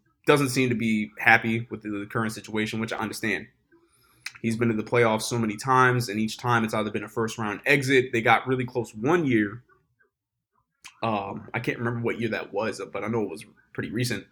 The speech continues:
They got to the Western Conference Finals, but they were going up against that fucking Warriors team with D-, Kevin Durant. I mean, how the hell are you gonna beat them?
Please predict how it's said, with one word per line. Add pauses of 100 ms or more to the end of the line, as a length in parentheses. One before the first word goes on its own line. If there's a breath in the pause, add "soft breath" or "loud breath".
(160)
They
got
to
the
Western
Conference
Finals, (500 soft breath)
but
they
were
going
up
against
that
fucking
Warriors
team
with
D-,
Kevin
Durant.
I
mean, (400 soft breath)
how
the
hell
are
you
gonna
beat
them?